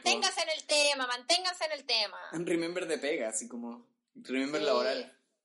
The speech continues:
Speaker 2: No, mal. Eh, "Mi ex tuvo un remember con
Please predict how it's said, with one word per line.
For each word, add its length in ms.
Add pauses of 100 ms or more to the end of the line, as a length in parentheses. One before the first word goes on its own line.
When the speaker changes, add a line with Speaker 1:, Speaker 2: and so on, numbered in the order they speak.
(1000)
Speaker 2:
No, 140
mal. 240 (340)
Eh, 600
"Mi 240
ex 180
tuvo 160
un 80
remember 460
con 340